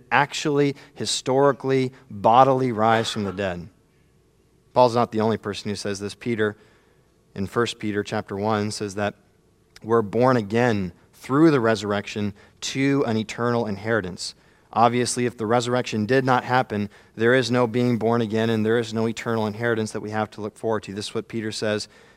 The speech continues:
in verses three through four of chapter one. He says, "According to God's great mercy, he has caused us to be born again to a living hope through the resurrection of Jesus Christ from the dead, to an inheritance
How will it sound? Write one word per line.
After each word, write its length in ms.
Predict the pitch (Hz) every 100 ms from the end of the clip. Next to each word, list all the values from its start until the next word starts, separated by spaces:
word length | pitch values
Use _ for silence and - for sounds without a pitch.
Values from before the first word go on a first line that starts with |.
| -
in 80 | 101
verses 320 | 104 - -
three 180 | 113 107
through 160 | 107
four 300 | 98 107 101
of 160 | 95 - _ _ _
chapter 320 | 107 101 107
one. 200 | 101 98 95
He 80 |
says, 260 | 98 107 101
"According 400 | - 127 135 143
to 100 | 123
God's 320 | 123 123 113
great 320 | - 123 175
mercy, 480 | 139 131 123 135 135 - - -
he 200 | 127 127
has 120 | 113
caused 360 | - 127 143 -
us 120 | 139
to 100 | -
be 120 | 113
born 340 | 95 110 139 180
again 340 | 139 131 131
to 160 | - 113
a 20 |
living 320 | 117 135 147
hope 320 | 123 123 - - -
through 560 | - - 120 131 180 208
the 100 | 185
resurrection 640 | 147 151 131 135 - 135
of 60 | 117
Jesus 360 | 117 123 117 -
Christ 360 | 117 113 -
from 140 | 113 104
the 100 | 95
dead, 320 | 98 92 - - - _
to 320 | - 160 175
an 100 | 170
inheritance 800 | 160 135 135 175 175 101 80 -